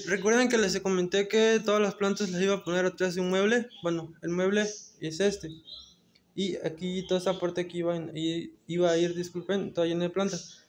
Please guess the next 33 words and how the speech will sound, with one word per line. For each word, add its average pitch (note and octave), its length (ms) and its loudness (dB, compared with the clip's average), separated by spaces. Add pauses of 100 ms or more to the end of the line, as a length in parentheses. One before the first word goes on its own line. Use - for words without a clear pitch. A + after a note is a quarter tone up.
(220)
Así F3 220 2
lo A#3 120 8
hice. A#3+ 280 4
De G#3+ 120 8
hecho, A3 180 4
este A3+ 160 2
mueble A3 220 6
lo G#3+ 100 6
había G3 180 6
colocado F#3+ 400 4
en G3 60 4
la F#3 120 2
parte F#3 240 0
de F#3 80 4
acá. A#3 340 2 (960)
Pero, A#3 420 6
eh, F#3 680 6
con, G3+ 180 4
ya G3+ 240 6
con A3+ 120 2
las F#3 160 2
plantas G3 380 2
y G3+ 40 0
eso G3 180 2
llegaba F#3+ 360 4
más G#3 240 0
o A3 60 -2
menos G#3 360 -4
hasta F#3+ 200 -6
aquí, D#3+ 160 -8
hasta F3+ 180 -4
el G3 80 -2
segundo F3 840 0